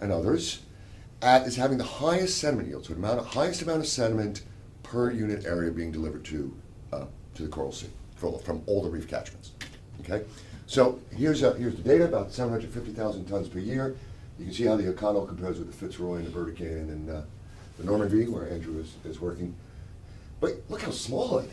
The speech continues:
is. It's a teeny watershed compared to the Burdekin and the Fitzroy. Yet it's, you know, three quarters of a million metric tons per year. When we look at that in terms of, uh,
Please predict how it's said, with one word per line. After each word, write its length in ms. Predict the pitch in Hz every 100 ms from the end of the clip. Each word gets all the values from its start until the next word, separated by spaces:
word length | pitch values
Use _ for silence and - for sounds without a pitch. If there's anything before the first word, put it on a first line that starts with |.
| -
is. 160 | - - - - - - - - - - - - -
It's 120 | 143
a 60 | 123
teeny 340 | - 165 220 117
watershed 460 | - - - -
compared 380 | - 73 78 71
to 100 | 78
the 80 | 73
Burdekin 460 | 87 78 76 76 76
and 200 | 73 71
the 20 |
Fitzroy. 380 | - 87 - - -
Yet 220 | 180 -
it's, 260 | - - - - - -
you 80 | 95
know, 120 | 98
three 160 | 101 160
quarters 280 | 147 143
of 80 | 127
a 40 | 104
million 360 | 113 107 98 - - 101
metric 320 | 98 98 -
tons 340 | 101 85 -
per 180 | - 80
year. 260 | 73 67 - - - - - - - -
When 120 | 127
we 60 | 139
look 160 | 220
at 60 | 214
that 220 | 190 127
in 140 | 123
terms 380 | 117 135 123 113
of, 320 | 110 104 95 - - - - - - - - -
uh, 260 | 101 95